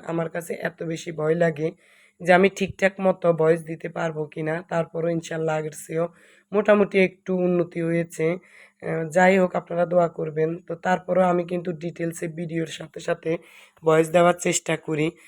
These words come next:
আর যে আমার কিচেনের একটা র‍্যাক আছে,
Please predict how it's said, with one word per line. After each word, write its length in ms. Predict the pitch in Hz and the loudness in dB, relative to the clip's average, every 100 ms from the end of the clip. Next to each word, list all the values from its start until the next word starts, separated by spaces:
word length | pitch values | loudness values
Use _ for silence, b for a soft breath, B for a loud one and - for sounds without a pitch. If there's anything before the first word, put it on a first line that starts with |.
| B B - | B B 4
আর 140 | 185 | 6
যে 140 | 170 185 | 6 4
আমার 240 | 180 185 185 | 6 6 4
কিচেনের 540 | - 170 170 175 185 - b b b | -4 -4 0 2 2 0 b b b
একটা 220 | 185 - | -2 2
র‍্যাক 280 | 170 175 170 165 | 6 8 6 0
আছে, 300 | 165 - | -8 -2